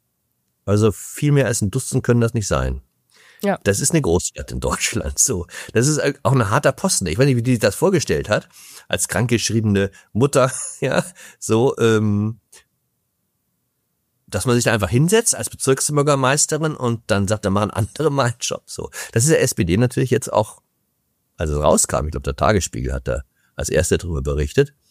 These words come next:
Speaker 1: böse auf die Füße gefallen. Die hat natürlich null Einsichtsfähigkeit gehabt, ne? Also die
Speaker 2: Weil
Speaker 1: hatte,
Speaker 2: sie einen
Speaker 1: die
Speaker 2: Attest
Speaker 1: hat
Speaker 2: hat.
Speaker 1: an ihren Posten festgehalten, glaub ich.
Speaker 2: Ja, sie hat ja einen Attest, Jan. Ihr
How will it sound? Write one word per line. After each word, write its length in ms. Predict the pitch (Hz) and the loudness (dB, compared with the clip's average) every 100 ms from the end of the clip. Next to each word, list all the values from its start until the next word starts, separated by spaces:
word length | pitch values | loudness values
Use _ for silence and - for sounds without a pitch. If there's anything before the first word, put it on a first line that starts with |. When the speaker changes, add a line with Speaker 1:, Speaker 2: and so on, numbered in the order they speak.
| _ _ _ - _ - | _ _ _ -20 _ -6
Speaker 1:
böse 200 | 82 - | -6 -6
auf 60 | - | -6
die 140 | 107 | -4
Füße 260 | 156 175 107 | -2 0 0
gefallen. 320 | 87 64 73 | -2 -4 -2
Die 80 | 147 | -2
hat 100 | 175 | 0
natürlich 220 | 180 147 127 | 0 0 2
null 180 | 143 | 4
Einsichtsfähigkeit 920 | 139 180 180 - 82 69 - 69 62 - | 4 2 0 -4 -8 -8 -8 -8 -8 -6
gehabt, 360 | 67 58 - | -6 -6 -8
ne? 100 | 90 185 | -6 -4
Also 140 | - | -4
die 140 | - 240 | 0 2
Speaker 2:
Weil 80 | |
Speaker 1:
hatte, 100 | 240 | 2
Speaker 2:
sie 80 | 220 | 2
einen 80 | 311 240 | 2 2
Speaker 1:
die 60 | |
Speaker 2:
Attest 340 | - - - - | 0 0 -2 0
Speaker 1:
hat 160 | 175 | 2
Speaker 2:
hat. 20 | 151 | 2
Speaker 1:
an 80 | 143 | -2
ihren 120 | 120 | -2
Posten 300 | - 127 117 | 0 0 0
festgehalten, 460 | 240 - 90 - - | -4 0 -2 -2 -14
glaub 200 | - 60 | -16 -14
ich. 100 | 64 214 | -4 0
Speaker 2:
Ja, 100 | 233 | 2
sie 140 | 262 | 2
hat 120 | 285 | 0
ja 60 | 359 | 0
einen 100 | 302 | 0
Attest, 440 | 262 - 381 - | -2 -2 -6 -6
Jan. 240 | 151 131 139 - - - | -6 -6 -8 -12 -20 -2
Ihr 140 | 226 | 0